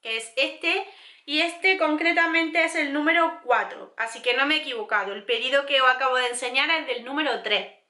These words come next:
El número cuatro empieza el veintiséis de febrero, de aquí a una semana, cosa así, y termina el diecisiete de marzo. Como veis, pues parece que viene un producto de Novage,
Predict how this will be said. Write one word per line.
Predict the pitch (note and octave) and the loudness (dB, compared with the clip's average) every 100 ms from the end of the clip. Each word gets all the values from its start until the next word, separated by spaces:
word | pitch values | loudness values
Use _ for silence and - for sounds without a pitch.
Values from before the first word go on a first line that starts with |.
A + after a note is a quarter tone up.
| _ _ _ _ _ _ _ | _ _ _ _ _ _ _
El | C#4+ | -6
número | C#4+ E4+ F4+ F4 | -2 0 0 2
cuatro | F4+ F4+ F#4+ | 2 2 0
empieza | E4 C#4+ B3+ B3+ | -2 -2 -4 0
el | A3 | -2
veintiséis | A#3 C#4+ D#4 D4+ D#4+ E4+ | 0 -4 -6 -2 -2 0
de | D4 | -2
febrero, | D#4 C4+ A#3+ B3+ C4 A#3+ C#4+ - - - - - | 0 2 4 4 4 2 -2 -6 -20 -20 -16 -6
de | B3 | -4
aquí | B3 C4+ | -4 0
a | C4 C4 | 2 2
una | C4 C4+ C4+ C4+ B3+ B3 A#3+ | 2 -2 -4 -2 2 4 4
semana, | - A#3+ B3 C4+ E4 | 0 0 2 4 2
cosa | E4 - B3+ | 0 -4 -2
así, | B3 - F4 G4+ - - - - | -2 -2 -4 -4 -12 -20 -20 -12
y | E4+ G4 | -2 0
termina | G4 F4+ E4+ E4 F4 F4 | 2 2 2 2 4 4
el | D4+ | 2
diecisiete | C4 C4 B3 - C#4 D4+ F4 | -2 -2 -8 -4 -2 0 2
de | F4+ C4+ A#3 | 2 2 4
marzo. | A3 G#3 - F#3+ - _ _ _ | 2 2 -6 -20 -20 _ _ _
Como | B3+ B3 B3+ | -4 0 4
veis, | B3+ C4+ D#4+ F#4 D4 | 4 4 2 0 0
pues | C4 B3 | 0 2
parece | B3 B3 C4 - D#4 | 2 2 0 0 0
que | C#4 | 2
viene | C4 C4+ | 0 0
un | C4 B3+ | -2 -2
producto | A#3+ B3 B3+ A#3 | -2 -2 -2 0
de | A3 B3+ | 2 2
Novage, | A#3+ G#3 A#3 D4 G#4 - - | 2 2 4 4 2 -2 -10